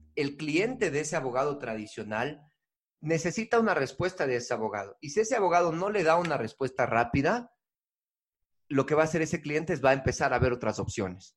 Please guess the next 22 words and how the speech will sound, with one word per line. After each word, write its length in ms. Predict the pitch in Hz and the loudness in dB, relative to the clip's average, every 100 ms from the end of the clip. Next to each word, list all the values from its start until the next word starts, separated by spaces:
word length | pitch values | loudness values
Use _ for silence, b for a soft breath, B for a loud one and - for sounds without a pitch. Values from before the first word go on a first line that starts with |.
| _ | _
¿no 80 | - | -8
es 60 | - | -2
cierto? 340 | 127 233 196 B B B B _ _ | 0 2 0 B B B B _ _
Es 140 | 180 | -10
como 200 | - 269 | -4 -2
cuando 200 | 185 156 | 2 2
a 40 | 143 | 2
ti 100 | 180 | 0
te 140 | 185 | 0
falla 360 | - 170 151 165 | 2 4 4 2
alguien. 400 | 151 101 107 - _ | 0 -4 -10 -18 _
Si 220 | - 143 | -10 -8
tu 120 | 143 151 | -4 -4
operadora 440 | 147 151 160 226 | 0 2 2 0
de 100 | 208 | -2
celular 480 | 180 160 147 160 156 | -4 -4 0 2 2
te 100 | 131 | -4
dejó 200 | 131 170 | -4 -2
un 140 | 175 | 0
día 200 | 165 185 | 2 2
sin 200 | 185 160 | 2 -2
internet, 600 | 143 139 131 135 202 - | -2 0 0 2 0 -2